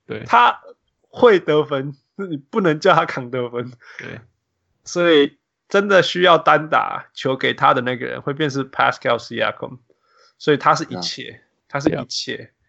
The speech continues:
Speaker 2: 那我觉得他会进步很多，甚至他十八分我都不会意外。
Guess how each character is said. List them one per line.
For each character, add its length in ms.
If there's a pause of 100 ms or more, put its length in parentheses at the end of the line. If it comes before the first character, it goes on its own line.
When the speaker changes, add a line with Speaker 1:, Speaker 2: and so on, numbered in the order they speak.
(180)
Speaker 2:
那 260
我 100
觉 180
得 340 (480)
他 180
会 100
进 240
步 140
很 180
多， 280
甚 180
至 160
他 400 (540)
十 180
八 240
分 200
我 80
都 100
不 100
会 140
意 120
外。 280